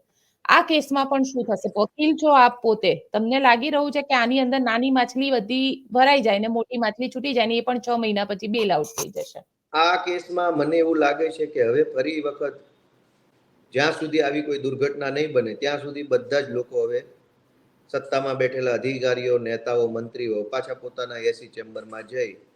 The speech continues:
Speaker 2: અને મજા કરવા લાગશે. નવી ઘટના બનશે ત્યારે પાછા આવશે, ચમરબંધીને છોડવામાં નહીં આવે,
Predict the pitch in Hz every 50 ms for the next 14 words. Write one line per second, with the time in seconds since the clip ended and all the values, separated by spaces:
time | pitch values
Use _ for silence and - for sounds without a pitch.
0 | _ _ _ _ _ _ _ 113 117 120 120 120 120 123 120 120 110 110 104 101
1 | 95 95 92 90 - - 110 110 110 120 131 143 123 127 123 - - 131 131 131
2 | 131 139 143 139 127 123 107 101 - 117 117 120 113 - 123 123 120 - 131 120
3 | 117 113 110 - 117 110 - 113 117 117 117 113 107 113 113 107 110 107 104 -
4 | 104 107 107 110 110 104 104 104 104 104 104 101 98 98 95 92